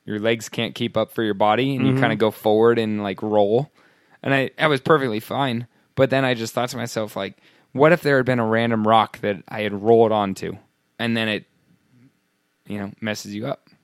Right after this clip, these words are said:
Speaker 1: Then that's not worth it." <laughs>
Speaker 2: Why not have the extra protection?
Speaker 1: Why not have the spine protector?
Speaker 2: Especially, like, so for a lot of us who work in the sport,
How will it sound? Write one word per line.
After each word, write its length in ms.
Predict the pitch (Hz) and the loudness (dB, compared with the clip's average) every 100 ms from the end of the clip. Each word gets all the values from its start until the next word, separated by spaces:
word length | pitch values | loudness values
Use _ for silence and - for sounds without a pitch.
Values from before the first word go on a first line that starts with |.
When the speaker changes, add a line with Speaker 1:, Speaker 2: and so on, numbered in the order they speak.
| - | -16
Speaker 1:
Then 480 | - 110 98 107 117 | -10 -8 -8 -12 -14
that's 240 | - 104 - | -12 -12 -6
not 160 | 110 | -4
worth 220 | 110 131 92 | -4 -4 -6
it." 120 | - - - | -12 -18 -8
<laughs> 200 | - 127 | -4 -4
Speaker 2:
Why 280 | 123 131 131 | 0 2 0
not 220 | 123 120 | -2 -6
have 140 | 120 113 | -6 -8
the 80 | 107 | -8
extra 220 | 107 113 | -8 -6
protection? 280 | 113 110 107 | -4 -2 0
Speaker 1:
Why 200 | 113 117 | 0 2
not 180 | 120 127 | 0 2
have 220 | 113 104 | 0 0
the 140 | 110 | -6
spine 300 | 107 - 82 | -4 -6 -6
protector? 480 | - - - - 110 - _ - | -8 -14 -12 -12 -14 -16 _ -6
Speaker 2:
Especially, 920 | 151 - - 147 151 156 151 139 131 - | -6 -4 -6 -6 -8 -10 -8 -8 -10 -10
like, 360 | 127 123 _ - | -10 -10 _ -14
so 240 | - 143 | -4 -4
for 200 | 127 139 | -2 0
a 80 | 131 | 0
lot 300 | 120 113 127 | 0 0 0
of 100 | 127 | -2
us 200 | 113 110 | -4 -6
who 120 | 120 | -6
work 380 | 110 107 117 120 | -4 -2 -2 -4
in 80 | 123 | -8
the 80 | 123 | -8
sport, 500 | - 135 139 180 | -8 -6 -4 -6